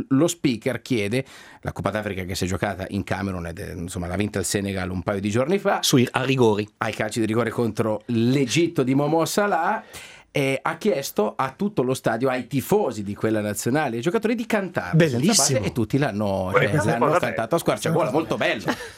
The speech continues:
Speaker 3: Questo,
Speaker 2: Eh,
Speaker 3: sai, questo è un bel gesto.
Speaker 2: domanda, domanda ai nostri specialisti, eh, dello sport. Se in queste Olimpiadi, quelle che si stanno giocando ora in Cina,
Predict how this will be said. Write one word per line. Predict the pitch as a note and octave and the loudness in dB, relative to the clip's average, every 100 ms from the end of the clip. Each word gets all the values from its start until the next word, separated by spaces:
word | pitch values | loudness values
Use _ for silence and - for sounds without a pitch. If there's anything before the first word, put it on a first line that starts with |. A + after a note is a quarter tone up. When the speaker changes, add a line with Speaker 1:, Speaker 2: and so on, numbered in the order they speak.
| - G#2+ - - - - | -8 -6 -4 -6 -2 4
Speaker 3:
Questo, | B3 - C#4 | 4 4 -2
Speaker 2:
Eh, | - | -2
Speaker 3:
sai, | - | 2
questo | G#3+ D4+ | 2 2
è | |
un | A#3+ | 2
bel | E3+ | 2
gesto. | C3+ F2+ E2 - A#2 | 2 -6 -6 -4 4
Speaker 2:
domanda, | D3 B3+ C#3+ A2 A#2+ B2 A#2+ - | 6 6 2 0 0 4 2 2
domanda | B2 D#3+ E3+ G3+ G3 C#3 | 2 2 4 2 2 2
ai | C3+ | 2
nostri | C3+ D#3+ - - D#3+ D3 - | 2 2 2 2 4 4 2
specialisti, | - B2 C3+ B2 C3+ C3 - C3+ A#2+ | 0 2 2 2 2 2 2 4 4
eh, | - A#2 G2+ G2 G2+ G2 | 2 2 4 4 2 2
dello | G#2+ A2+ G2+ | 4 4 4
sport. | - - D2 D2 - - | 0 -2 -8 -8 -10 -6
Se | - - - G#3 A#3 - | 0 2 4 4 4 2
in | B2+ B2 A#2+ A#2 | 2 4 4 4
queste | G#2+ C#3 - C3 | 4 2 4 2
Olimpiadi, | A2 G#2 G2+ G#2+ F2 D#2+ | 4 4 2 2 0 -2
quelle | F#2+ F2+ | -4 -4
che | - | -2
si | - - | -2 -2
stanno | - F#2+ G2+ | -2 -2 0
giocando | F#2 G2 G2 G2 F#2+ | 0 -2 -2 -2 -2
ora | F#2 F#2 F#2+ | 0 0 0
in | F#2+ | 0
Cina, | - - F2+ E2+ | 0 -2 -2 -8